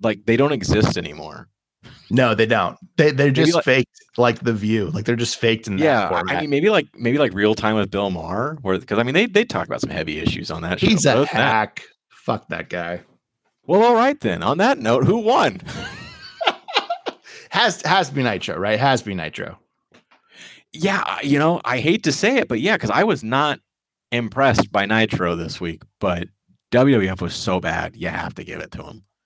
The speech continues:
Speaker 1: But what, what do the ratings say? Who, who won in the ratings battle?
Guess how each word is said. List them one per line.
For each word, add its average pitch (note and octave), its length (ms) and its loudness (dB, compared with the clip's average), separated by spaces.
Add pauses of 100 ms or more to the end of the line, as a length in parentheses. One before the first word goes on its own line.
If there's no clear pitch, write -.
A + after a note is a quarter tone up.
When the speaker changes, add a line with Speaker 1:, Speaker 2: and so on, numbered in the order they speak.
(460)
Speaker 1:
But B2+ 80 2
what, D3 200 4
what C3 120 4
do D3+ 60 4
the D#3+ 100 4
ratings F3 320 2
say? - 340 0
Who, A#2+ 220 -4
who B2 100 2
won C3+ 220 0
in C#3+ 60 -4
the C#3 100 0
ratings D3+ 300 0
battle? E2 360 -6